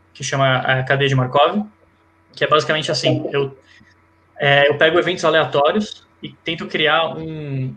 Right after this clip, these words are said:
ver qual que é a tendência deles ao longo do tempo. E aí, o que que eu queria ver? Eu queria ver a relação entre a fase onde existia a pontuação e a fase logo anterior a ela.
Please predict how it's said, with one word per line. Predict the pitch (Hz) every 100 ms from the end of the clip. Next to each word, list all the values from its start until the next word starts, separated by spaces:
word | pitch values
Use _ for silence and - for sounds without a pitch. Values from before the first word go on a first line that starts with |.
| -
ver | 135 151 - -
qual | - 170
que | 175
é |
a |
tendência | 180 160 165 202 165
deles | 160 160
ao | 160
longo | 156
do | 165
tempo. | 165 131 127 - _ _ _ _ _ _ _ _ _ _ _ _ _ _ _ _ _ _ _ _ _
E | 147
aí, |
o | 147
que | 175
que |
eu | -
queria | 202 185
ver? | 147 131 123 -
Eu | 135
queria | 156
ver | 147 160 -
a | -
relação | 147 160 143 160
entre | 156 139 147 135
a | - 139 135
fase | - 151 147 131 135 131
onde | 151 147 147
existia | 139 135 - 180
a |
pontuação | 180 - 139 - 156 220 - _ _ _ _ _ -
e | 147
a |
fase | 135 160 156
logo | 160 175
anterior | 175 165 165 175
a |
ela. | 139 127 -